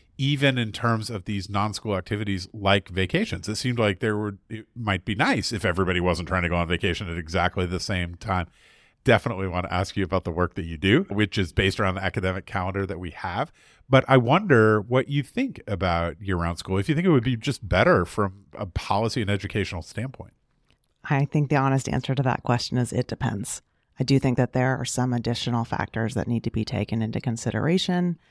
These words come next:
Speaker 2: again, as it relates to our systems of education and our supporting systems, specifically for vulnerable families,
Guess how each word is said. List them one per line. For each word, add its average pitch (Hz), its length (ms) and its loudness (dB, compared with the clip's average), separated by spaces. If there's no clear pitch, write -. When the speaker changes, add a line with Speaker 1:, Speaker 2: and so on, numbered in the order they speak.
Speaker 2:
again, 127 340 4
as - 200 2
it - 80 0
relates - 380 0
to - 100 0
our - 120 0
systems 165 440 2
of 143 100 2
education 131 840 0
and 127 200 0
our 123 160 -2
supporting 135 640 -2
systems, 185 440 -2
specifically 180 580 2
for 139 160 2
vulnerable 120 440 -2
families, 143 680 0